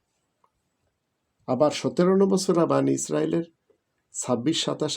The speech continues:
আয়াত দুটি থেকে যত প্রকারের অপচয়ের খাত রয়েছে, সেখান থেকে বাঁচতে হবে, কারণ এই কাজগুলি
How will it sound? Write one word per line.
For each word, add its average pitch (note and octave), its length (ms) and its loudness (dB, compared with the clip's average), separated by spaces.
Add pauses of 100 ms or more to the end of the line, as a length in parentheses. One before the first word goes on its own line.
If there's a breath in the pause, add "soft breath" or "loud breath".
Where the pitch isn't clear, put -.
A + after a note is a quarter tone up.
আয়াত C3+ 240 -2
দুটি C3+ 200 -4 (100)
থেকে D#3+ 200 -4 (1040)
যত C3+ 500 -2 (240)
প্রকারের D3+ 560 2 (140)
অপচয়ের D#3+ 500 0 (120)
খাত D#3 220 -4 (140)
রয়েছে, A#2 360 -4
সেখান D#3 340 -6
থেকে C#3 160 -2 (120)
বাঁচতে - 320 -8
হবে, C#3+ 140 -4 (100)
কারণ D#3 160 -2 (100)
এই C3+ 140 -4
কাজগুলি C#3+ 460 -2